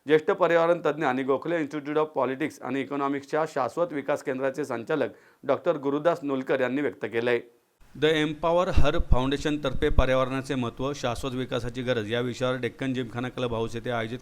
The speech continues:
करण्यात आलेल्या व्याख्यानात ते प्रमुख पाहुणे म्हणून बोलत होते. अध्यक्षस्थानी The Empower Her फाउंडेशनचे संस्थापक व प्रमुख विश्वस्त आणि भाषातज्ञ संदीप नूलकर हे होते.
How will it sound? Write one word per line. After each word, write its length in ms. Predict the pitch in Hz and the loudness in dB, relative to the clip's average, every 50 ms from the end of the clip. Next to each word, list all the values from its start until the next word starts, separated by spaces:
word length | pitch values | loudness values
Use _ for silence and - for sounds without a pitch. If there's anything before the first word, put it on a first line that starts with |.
| - | -8
करण्यात 220 | 120 117 120 120 113 | -8 -6 -6 -6 -6
आलेल्या 320 | 113 113 113 117 123 131 | -4 -4 -2 -2 -2 -2
व्याख्यानात 480 | 131 120 113 110 - - 123 135 117 107 - - - - - - - | -2 -2 -6 -8 -6 -6 -4 -4 -4 -6 -8 -14 -20 -20 -20 -10 -6
ते 60 | 135 | -4
प्रमुख 300 | 131 131 131 131 135 143 | 4 4 4 4 4 0
पाहुणे 320 | 139 143 139 127 123 123 127 | -2 -4 -4 -4 -2 -2 -2
म्हणून 260 | 120 117 120 127 127 | -2 -4 -4 -4 -2
बोलत 220 | 113 113 110 107 101 101 | -2 -2 -4 -4 -6 -8
होते. 260 | 104 - 127 123 - - - - - - - - | -6 -4 -4 -4 -4 -6 -16 -20 -20 -20 -14 -6
अध्यक्षस्थानी 760 | - 120 123 120 151 147 - - 156 139 - 147 139 135 120 | -4 -4 -2 0 0 0 0 0 -4 0 2 2 2 2 -2
The 100 | 107 123 | 0 0
Empower 500 | 131 131 123 120 - - 135 139 143 143 | 0 0 0 2 4 4 6 6 4 2
Her 320 | 135 98 110 117 127 139 135 - | 0 -2 -4 -4 -4 -4 -2 -2
फाउंडेशनचे 580 | - 117 120 120 120 - 135 127 123 - 139 127 | -2 -2 0 -4 -4 -4 -4 -4 -4 -4 -6 -4
संस्थापक 580 | - 127 117 117 110 - 123 127 131 127 127 | -4 -4 -4 -4 -4 -4 -2 -2 -2 -2 0
व 60 | 127 123 | -2 2
प्रमुख 300 | - - 120 117 123 123 | 2 2 2 2 -4 -6
विश्वस्त 500 | 120 120 110 - - 131 123 - - - 120 107 - - - - - - | -8 -10 -10 -6 -6 -6 -6 -6 -4 -4 -4 -4 -6 -12 -20 -20 -20 -12
आणि 140 | - 113 131 | -6 -6 -4
भाषातज्ञ 600 | 127 120 110 107 - - 135 123 131 123 120 131 | -2 -2 -2 -2 -2 -4 -4 -4 -4 -4 -4 -6
संदीप 360 | 135 131 131 113 113 113 131 127 | -6 -6 -6 -6 -6 -6 -6 -6
नूलकर 360 | 127 123 117 113 - - 120 | -6 -6 -6 -6 -4 -6 -4
हे 100 | 113 117 | -2 -2
होते. 400 | 117 110 107 101 - 123 113 107 | -2 -2 -2 -4 -4 -4 -4 -4